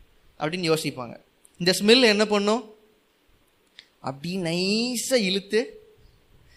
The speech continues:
சிலர் வீட்ல ஸ்ட்ரிக்டா ஃபாஸ்டிங் இருப்பாங்க, ஆனா பிள்ளைகள் வெளியே போகும்போது தெரியாம இந்த ரோட்டு கடையில உட்காந்து சிக்கன் சிக்ஸ்டி ஃபைவ், இந்த மாதிரி ஏதாவது ஒரு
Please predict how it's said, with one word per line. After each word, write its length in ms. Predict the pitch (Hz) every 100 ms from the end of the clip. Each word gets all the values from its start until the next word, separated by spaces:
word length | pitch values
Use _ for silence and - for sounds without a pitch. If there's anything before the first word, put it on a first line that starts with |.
| _ _
சிலர் 240 | 165 180
வீட்ல 320 | 170 208 220 214
ஸ்ட்ரிக்டா 520 | - 180 - - 233
ஃபாஸ்டிங் 420 | 180 180 - 196
இருப்பாங்க, 360 | 175 175 170 160 170 - - _ - - - -
ஆனா 120 | 180
பிள்ளைகள் 340 | 196 214 208
வெளியே 280 | 190 185 196
போகும்போது 460 | 170 180 185 185 208 240 - - _ _ _ _ _
தெரியாம 380 | 160 180 180 185 202 208 - _ _ _ _ _ _ _ _ _ _ _ _
இந்த 120 | 160
ரோட்டு 300 | 156 175 180
கடையில 340 | 170 170 165 156
உட்காந்து 360 | 165 165 170 208 - _ _
சிக்கன் 360 | - 160 175 165
சிக்ஸ்டி 300 | 156 - 165
ஃபைவ், 200 | 160 156 285 - _ _ - - - _
இந்த 160 | 151
மாதிரி 220 | 156 170
ஏதாவது 320 | 160 156 170 165
ஒரு 200 | 156